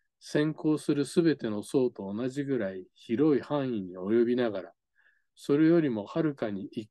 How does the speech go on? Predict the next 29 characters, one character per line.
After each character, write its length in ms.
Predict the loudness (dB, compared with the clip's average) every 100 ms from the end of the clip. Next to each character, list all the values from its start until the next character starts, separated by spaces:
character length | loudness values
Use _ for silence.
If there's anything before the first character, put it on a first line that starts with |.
| -8
貫 260 | 0 0 0
性 340 | 0 4 4
を 80 | 4
持 180 | 2 -4
つ、 200 | -6 -20 _ _ _ -6
ま 120 | -4
さ 180 | 4 4
し 140 | 2
く 200 | -10 -8 -6
新 360 | 0 4 4
し 260 | 2 -4 -6
い 40 |
層、 220 | 0 2
思 180 | 2 2 _ _ _ _ -14 -14
考 280 | -8 0 0
す 180 | 2 0
る 120 | 0
層 280 | 2 4 4
で 120 | 2
あ 100 | -6
る。 140 | -8 -16 _ _ _ _ _ _ _ _ _ _ _ _ _
で、 100 | -6
こ 120 | -6
こ 140 | 2 4
で 120 | 4
も 140 | 4
う 20 | 2
一 180 | 2
つ、 600 | 0 2 2 2 0 -6